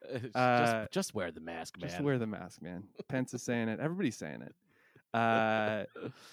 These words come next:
Speaker 2: I'm like, "Oh, man, I can't wait to go to Eritrea." And it's like,
Speaker 1: <laughs>
Speaker 2: what?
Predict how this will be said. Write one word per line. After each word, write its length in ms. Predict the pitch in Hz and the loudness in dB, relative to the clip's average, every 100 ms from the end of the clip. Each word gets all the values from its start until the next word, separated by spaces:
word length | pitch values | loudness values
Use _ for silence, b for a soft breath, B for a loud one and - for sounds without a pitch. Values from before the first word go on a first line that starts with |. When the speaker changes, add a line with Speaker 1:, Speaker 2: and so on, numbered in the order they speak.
| b b b b - | b b b b -8
Speaker 2:
I'm 100 | 127 | -6
like, 220 | 113 113 | -4 0
"Oh, 180 | 143 131 | 2 4
man, 380 | 123 120 110 107 | 4 2 0 -4
I 40 | |
can't 260 | - 131 110 | -6 -4 -2
wait 180 | 117 - | -2 -4
to 80 | |
go 100 | 120 | -4
to 120 | 107 87 | -4 -4
Eritrea." 680 | 107 98 - 110 98 90 110 _ | -4 -4 -4 -6 -6 -8 -10 _
And 100 | 143 | -2
it's 140 | 131 151 | 0 0
like, 200 | 156 - 156 - | -2 -2 -2 2
Speaker 1:
<laughs> 220 | - 165 | 2 4
Speaker 2:
what? 320 | 202 277 - | 4 2 0